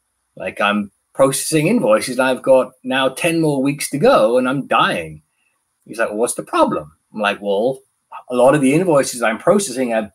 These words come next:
very, very low value." He's like, "Well, what are you gonna do about it?" And I looked at him, like, "What do you mean, what am I gonna do about it?" He's like, "Go figure it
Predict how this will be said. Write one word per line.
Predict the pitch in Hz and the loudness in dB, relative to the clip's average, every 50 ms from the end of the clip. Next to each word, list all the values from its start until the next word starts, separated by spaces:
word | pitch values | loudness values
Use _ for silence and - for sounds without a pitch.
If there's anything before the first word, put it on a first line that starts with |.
| _ | _
very, | - 101 95 101 107 135 131 | -16 -8 -4 -2 0 0 0
very | 120 113 120 127 | 0 0 0 2
low | 127 123 139 151 | 4 4 4 4
value." | 156 185 208 269 269 196 113 85 82 - - | 2 2 2 2 2 2 2 0 -4 -10 -16
He's | - 135 147 | -18 -18 -16
like, | 139 - - | -16 -14 -12
"Well, | 131 127 | -10 -10
what | 113 98 101 | -8 -6 -2
are | 120 | 0
you | 135 156 | 2 2
gonna | 185 180 | 2 2
do | 233 302 320 | 2 2 2
about | - 104 90 82 78 78 | 2 0 -2 -4 -8 -14
it?" | 80 - _ _ _ _ _ _ _ _ _ _ _ _ _ _ _ - | -16 -18 _ _ _ _ _ _ _ _ _ _ _ _ _ _ _ -6
And | 180 | -6
I | 165 160 | -4 -4
looked | - - - - | -6 -8 -8 -10
at | 180 | -12
him, | - | -10
like, | - 90 - - | -10 -10 -10 -8
"What | 131 156 | -4 -2
do | 214 | 0
you | 320 | 2
mean, | 370 370 302 220 | 4 4 2 2
what | 185 175 | 0 -2
am | 175 | -2
I | 180 180 | -4 -6
gonna | 170 160 160 | -6 -8 -8
do | 175 85 | -8 -8
about | 80 78 76 - - - | -8 -8 -12 -14 -16 -18
it?" | - - _ _ _ _ - | -20 -20 _ _ _ _ -10
He's | - - | -6 -4
like, | 196 - - - | -4 -4 -4 -8
"Go | - - - 117 110 | -14 -10 -10 -10 -4
figure | - - 160 160 220 240 | -2 0 2 4 4 4
it | 277 | 4